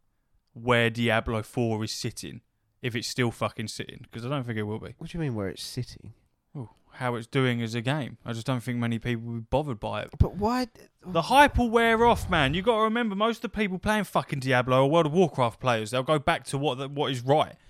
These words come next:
Speaker 2: Thank God for World of Warcraft players.
Speaker 1: That's what I'm saying.
Speaker 2: Why do you, why do you feel the incessive need to just constantly compare everything to that fucking game?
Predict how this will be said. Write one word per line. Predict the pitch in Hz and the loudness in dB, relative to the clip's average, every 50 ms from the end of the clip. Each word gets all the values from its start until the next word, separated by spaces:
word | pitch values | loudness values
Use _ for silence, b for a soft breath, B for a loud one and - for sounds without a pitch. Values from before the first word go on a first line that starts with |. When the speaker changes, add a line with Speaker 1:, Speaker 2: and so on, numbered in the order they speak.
| - - - | -20 -18 -10
Speaker 2:
Thank | - 127 131 139 - _ | -6 -4 -4 -4 -6 _
God | - 123 117 120 113 | -10 -8 -8 -8 -8
for | - - - 107 | -10 -12 -12 -10
World | 110 113 110 110 110 110 | -8 -6 -4 -4 -4 -6
of | 107 107 | -8 -8
Warcraft | 107 107 107 107 - - 107 104 101 98 95 - | -8 -8 -10 -10 -12 -12 -12 -12 -10 -12 -12 -10
players. | - 104 101 101 101 - - - - | -10 -8 -8 -10 -10 -12 -16 -20 -20
Speaker 1:
That's | 139 - - | -20 -16 -14
what | 156 151 | -12 -10
I'm | 131 | -6
saying. | 160 190 202 190 139 - | -2 -2 0 0 0 0
Speaker 2:
Why | 190 202 214 233 233 | 0 0 0 0 0
do | 233 - - 208 | -2 -4 -6 -8
you, | 196 202 202 202 185 - _ _ _ _ | -6 -4 -4 -6 -6 -8 _ _ _ _
why | - 165 180 220 247 262 269 | 2 4 4 6 6 4 4
do | 226 - 226 | 2 0 0
you | 226 226 202 | 0 0 0
feel | - - - - 214 196 170 135 117 | -2 -4 0 4 6 6 6 6 4
the | 113 123 127 131 | 0 0 0 0
incessive | 135 135 139 135 - - - - - - 214 202 170 - - - 214 196 175 - | 2 2 0 -2 -4 -6 -8 -8 -2 2 4 4 4 2 0 -2 -2 -2 -2 -2
need | 175 175 180 190 190 170 127 104 98 95 - - b b b b b b b b | 0 2 6 6 6 6 6 4 0 -2 -6 -10 b b b b b b b b
to | 156 143 | 0 4
just | 143 160 143 - _ - | 6 6 6 6 _ -2
constantly | - - - - - 196 208 208 208 160 - - - - 190 185 170 170 175 180 | 2 2 2 4 6 8 8 8 6 4 -4 -10 -6 -2 -2 -2 2 4 4 4
compare | - - - 185 175 170 - - 190 180 151 131 120 117 - - - - | 4 2 0 0 2 4 4 6 6 8 8 8 6 6 2 0 4 6
everything | 170 185 202 196 175 - 156 147 139 120 - - - 104 101 101 101 - | 8 10 10 10 8 4 4 4 4 4 4 2 0 0 0 0 -4 -6
to | - 127 117 | -4 -2 0
that | 117 120 120 120 - - | 2 2 2 0 -2 -6
fucking | - - - - - - - 185 196 214 - - - - 123 104 101 104 101 | -14 -18 -18 -16 -4 4 8 10 10 10 8 4 0 -4 -4 -2 -2 -2 0
game? | 113 113 123 131 127 113 98 85 82 82 | 2 4 4 6 4 4 2 0 -4 -8